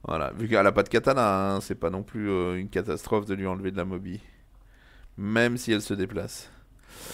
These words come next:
Et elle, euh, alors elle, elle était à combien ? Quinze ? Si on la met à douze, on est cool, hein. Elle a pas besoin de mobilité, vu que c'est censé faire la guerre, mais bon. On va la passer à dix, sinon.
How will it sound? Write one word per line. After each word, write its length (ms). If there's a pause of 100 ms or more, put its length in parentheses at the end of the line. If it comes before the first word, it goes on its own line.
(180)
Et 120
elle, 320
euh, 440
alors 220
elle, 160
elle 260
était 200
à 80
combien ? 340
Quinze ? 580 (680)
Si 160
on 60
la 100
met 120
à 80
douze, 280
on 80
est 80
cool, 280
hein. 180 (1300)
Elle 120
a 60
pas 160
besoin 160
de 60
mobilité, 500
vu 120
que 60
c'est 120
censé 420
faire 160
la 120
guerre, 280
mais 140
bon. 200 (1600)
On 200
va 60
la 100
passer 300
à 80
dix, 240
sinon. 400